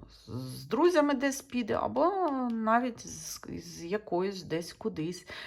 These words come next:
Я не здивуюся, навіть якщо в такі якісь заведення піде. <laughs> Я вибачаюсь, що так, ну так мені пішло.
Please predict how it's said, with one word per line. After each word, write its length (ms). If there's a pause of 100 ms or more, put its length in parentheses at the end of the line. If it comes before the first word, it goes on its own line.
(180)
Я 260
не 180
здивуюся, 720
навіть 420
якщо 500
в 120
такі 320
якісь 280
заведення 680 (100)
піде. 300 (600)
<laughs> 640
Я 200
вибачаюсь, 800
що 200
так, 340
ну 100
так 260
мені 240
пішло. 460